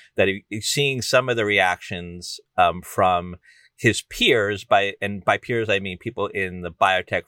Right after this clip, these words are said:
pharma world, um, investor world, who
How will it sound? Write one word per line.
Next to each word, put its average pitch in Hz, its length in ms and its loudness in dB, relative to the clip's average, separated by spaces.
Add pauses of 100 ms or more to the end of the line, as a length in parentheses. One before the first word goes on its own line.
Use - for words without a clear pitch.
pharma 92 320 -2
world, 87 560 -6 (400)
um, 82 440 2
investor 92 500 -2
world, 87 280 -4 (300)
who 143 340 2